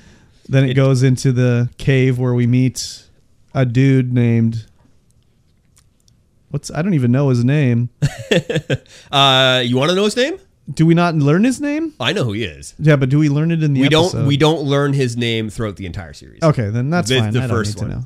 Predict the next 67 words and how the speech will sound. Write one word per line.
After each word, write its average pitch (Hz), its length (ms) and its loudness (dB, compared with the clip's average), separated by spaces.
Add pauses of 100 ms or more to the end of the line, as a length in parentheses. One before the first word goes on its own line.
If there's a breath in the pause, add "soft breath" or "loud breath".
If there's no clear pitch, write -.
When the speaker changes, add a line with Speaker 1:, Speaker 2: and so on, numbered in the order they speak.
(100)
Speaker 1:
I - 100 -10
don't - 120 -10
need - 120 -12
to 107 100 -12
know. 104 140 -12
Speaker 2:
Okay. 107 180 -4 (260 loud breath)
Uh, 127 200 -2
w-, 139 180 -6
th-, 170 200 -10
this 220 180 -2
episode 175 340 -4
really 131 180 -2
shows 113 320 -4
that, 101 140 -10 (480)
uh, 113 140 -16
Victor 107 420 -6
is 101 500 -10
and, 95 320 -16
uh, 117 80 -18 (280)
was 104 520 -8
a 101 120 -10
loner 92 440 -10
when 95 140 -8
he 98 140 -6
was 101 160 -8
growing 104 320 -6
up. 104 180 -10
Like, 147 80 -2
Speaker 1:
Yeah. 123 80 -4
Speaker 2:
the 101 80 -10
kids 110 300 -4
are 113 40 -2
up 101 100 -6
there 107 120 -6
playing 107 240 -8
with 107 100 -8
him. 104 100 -8
He's 104 220 -4
Speaker 1:
Well, 240 160 2
Speaker 2:
doing 226 100 0
his 139 120 -6
own - 100 -2
Speaker 1:
he's 226 100 -2
Speaker 2:
thing. 247 80 -6
Speaker 1:
also, 254 240 -4
he 240 180 -4
couldn't 190 300 -2
swim 131 460 -2
or 110 120 -2
anything. 117 280 -2
Speaker 2:
Well, - 80 2
no, 220 120 0
Speaker 1:
Like 180 80 2
Speaker 2:
he 226 80 -2
couldn't 214 240 0
swim, 156 280 -2
but 139 120 -4
he 165 80 -2
was 147 120 -2
always, 110 380 -4
like, 82 280 -18
just - 200 -12
a 139 40 -8
Speaker 1:
Yeah. 101 100 -6
Speaker 2:
loner, 73 260 -16
just 101 300 -12
a, 85 260 -10